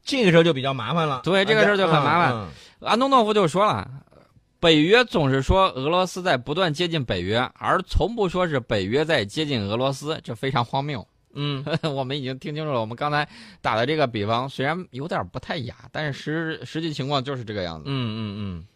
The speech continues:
Speaker 1: 呃，其实刚才我不知道这个宋老师你在说这个俄罗斯与北约关系在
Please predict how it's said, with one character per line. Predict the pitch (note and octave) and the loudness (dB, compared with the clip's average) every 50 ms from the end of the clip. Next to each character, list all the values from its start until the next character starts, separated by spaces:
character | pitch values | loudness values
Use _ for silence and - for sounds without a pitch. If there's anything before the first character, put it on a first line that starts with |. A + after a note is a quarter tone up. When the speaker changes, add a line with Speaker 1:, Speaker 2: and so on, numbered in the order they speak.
| _ _ - - - - - - _ | _ _ -20 -20 -20 -20 -20 -20 _
Speaker 1:
呃， | - B2 B2+ B2+ B2 A#2 A2 G#2+ G2+ G2 F#2+ F#2 | -6 -2 0 0 0 0 0 0 0 -2 -2 -4
其 | - - C3+ | -6 -8 -10
实 | B2+ - B2+ B2 B2 B2+ C3 C3 C3+ - - _ _ _ _ _ _ _ _ | -8 -6 -4 -4 -2 -2 -2 -2 -4 -4 -8 _ _ _ _ _ _ _ _
刚 | - C#3 C#3+ | -4 -2 0
才 | C#3+ B2+ B2+ C3 C#3 C#3 | 0 0 0 0 0 -2
我 | - - F#2+ | -4 -6 -8
不 | E2 G#2 | -6 -4
知 | A#2 | -2
道 | B2 B2+ A#2 G#2+ | -2 0 0 -2
这 | G2+ A2 G#2+ | -2 -4 -6
个 | G2 G2 G2 F#2+ F#2 F2+ F2 E2+ E2+ E2+ | -4 -2 -2 -2 -2 -2 -4 -6 -6 -6
宋 | - - | -6 -6
老 | F#2 F2+ | -4 -4
师 | E2+ G2 G#2 | -4 -6 -6
你 | G2+ F#2+ E2 | -6 -6 -6
在 | E2 G#2+ G#2 G2 | -6 -6 -6 -6
说 | - G#2+ G#2+ G#2+ | -6 -4 -6 -4
这 | G#2 G2+ | -4 -6
个 | F2+ | -6
俄 | F#2+ | -4
罗 | A2 A#2 | -4 -4
斯 | A#2 B2+ | -4 -2
与 | B2 C3 C3 | -4 -6 -6
北 | C3 - D#2+ | -6 -8 -8
约 | D2 D2 F#2+ A#2 A#2+ | -6 -4 -2 -2 -2
关 | A#2 - - C#3+ C#3+ D3+ D#3 | -2 -2 -2 -2 -2 0 -2
系 | D3 - G2 F2 | -4 -4 -6 -6
在 | D#2 G#2+ G#2 G2 F#2 | -4 -4 -4 -4 -4